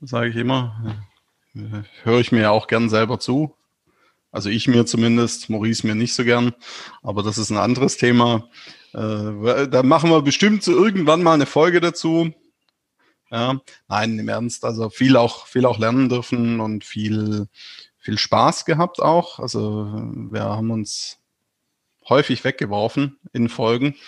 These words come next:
Und, äh, Maurice, der bei uns die Folgen schneidet, der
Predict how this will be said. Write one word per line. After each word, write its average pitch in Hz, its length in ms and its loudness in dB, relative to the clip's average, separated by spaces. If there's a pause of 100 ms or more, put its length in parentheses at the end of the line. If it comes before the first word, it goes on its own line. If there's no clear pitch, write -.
(360)
Und, 117 200 2
äh, 117 220 6
Maurice, 117 480 2
der 113 480 2 (140)
bei 123 80 -2
uns 117 180 -2
die 120 100 -4
Folgen 123 300 0
schneidet, 117 640 -2 (600)
der 113 840 2